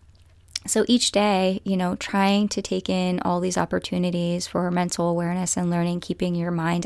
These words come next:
active, taking in what's happening around you in your day. All around you each day are opportunities to learn.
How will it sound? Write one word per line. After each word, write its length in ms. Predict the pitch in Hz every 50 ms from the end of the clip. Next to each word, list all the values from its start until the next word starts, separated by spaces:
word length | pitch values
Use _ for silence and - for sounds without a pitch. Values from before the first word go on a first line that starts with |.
| -
active, 500 | - 160 165 175 - - 175 175 175 170 -
taking 360 | - 190 190 - 214 208 190
in 220 | - 196 202 214
what's 180 | 214 208 208 -
happening 480 | - 170 175 175 - 185 185 185 190
around 400 | 190 185 185 180 175 185 190 185
you 140 | 190 185 180 -
in 180 | 185 190 196
your 120 | 196 196 185
day. 500 | - 175 175 202 190 160 - 196 196 - - - - - - - - - -
All 240 | 196 208 226 233 233
around 400 | 214 202 190 196 202 208 214 196
you 240 | 180 180 175 175 -
each 240 | 185 190 - - -
day 180 | 185 180 180
are 140 | 175 175 -
opportunities 1000 | - 170 - - 180 - - 185 180 180 180 175 170 170 170 - 185 - - -
to 180 | - - 185 180
learn. 560 | 180 180 180 190 202 190 - - - 202